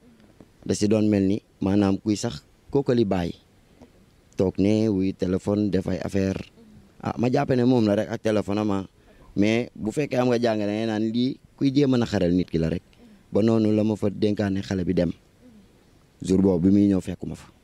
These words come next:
Léegi nag man loolu maa ko volonté woon pour jël ko indi ko fii, sant si yàlla bu baax. Ndax xew-xew bii laa doon bañ. Xañ gi,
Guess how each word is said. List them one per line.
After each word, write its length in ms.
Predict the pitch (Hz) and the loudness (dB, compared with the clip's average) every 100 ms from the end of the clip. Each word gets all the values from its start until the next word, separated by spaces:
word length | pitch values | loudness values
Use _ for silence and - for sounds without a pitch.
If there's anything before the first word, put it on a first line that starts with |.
| _ 247 - - _ _ _ - - | _ -20 -20 -20 _ _ _ -20 -2
Léegi 200 | 110 123 | 0 2
nag 140 | 123 | 2
man 160 | 117 120 | 2 2
loolu 180 | 131 120 | 2 2
maa 180 | 113 131 | 0 -4
ko 80 | 127 | -4
volonté 360 | 123 120 110 107 | -2 -2 0 0
woon 220 | 98 92 | 2 0
pour 140 | - 104 | -4 -2
jël 160 | 98 113 | 0 2
ko 100 | - | 2
indi 220 | 104 117 | 2 2
ko 100 | 113 | 2
fii, 180 | 101 92 | 2 0
sant 220 | - 117 113 | 2 -2 -2
si 140 | - | 0
yàlla 240 | 104 95 85 | 2 2 0
bu 100 | 80 | 0
baax. 320 | 82 90 - - - - - | -2 -2 -8 -20 -20 -12 -4
Ndax 120 | 98 | -2
xew-xew 380 | 107 135 110 117 | 0 -2 2 2
bii 140 | 110 | 4
laa 140 | 110 104 | 2 2
doon 180 | 95 85 | -2 -2
bañ. 180 | 85 - _ - - - - | -6 -8 _ -20 -20 -20 -16
Xañ 320 | 82 120 117 | -6 -2 2
gi, 220 | 104 113 | 4 2